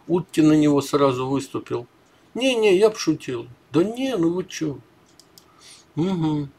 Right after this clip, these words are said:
Прогноз по числу жертв коронавируса в С Ш А изменил Трамп. Улыбающаяся рожа. Вот, и мы умрём, мы все умрём, короче. Мы потеряем до ста тысяч человек.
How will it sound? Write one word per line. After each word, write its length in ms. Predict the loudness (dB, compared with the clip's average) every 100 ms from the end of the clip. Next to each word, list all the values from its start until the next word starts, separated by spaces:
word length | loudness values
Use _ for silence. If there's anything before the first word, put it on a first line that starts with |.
| _ -20 -20 _ 2
Прогноз 480 | 4 4 4 2
по 160 | 4 -2
числу 400 | -2 -6 0 0
жертв 380 | 4 2 0 -2
коронавируса 800 | 2 4 4 4 2 0 -2 -6
в 60 | -2
С 120 | -4
Ш 220 | 2 4
А 100 | 4
изменил 420 | 4 2 2 2
Трамп. 480 | 0 0 0 -2 -6 -18 _ _ _ -2
Улыбающаяся 800 | 4 6 8 6 4 -2 2 2
рожа. 640 | 4 4 2 4 0 0 -6 _ _ _ _ _ _ _
Вот, 420 | 2 6 6 4
и 300 | -2 2 2
мы 240 | 2 2 4
умрём, 440 | 4 2 2 2
мы 120 | 2
все 220 | 0 0
умрём, 400 | 2 2 0 -2
короче. 500 | -4 -6 -6 -8 -14 -6
Мы 160 | -4 0
потеряем 720 | -2 2 2 4 2 -2 -10
до 160 | -8 -6
ста 260 | -2 0 0
тысяч 300 | 0 -4 -4
человек. 520 | -6 -4 -4 -6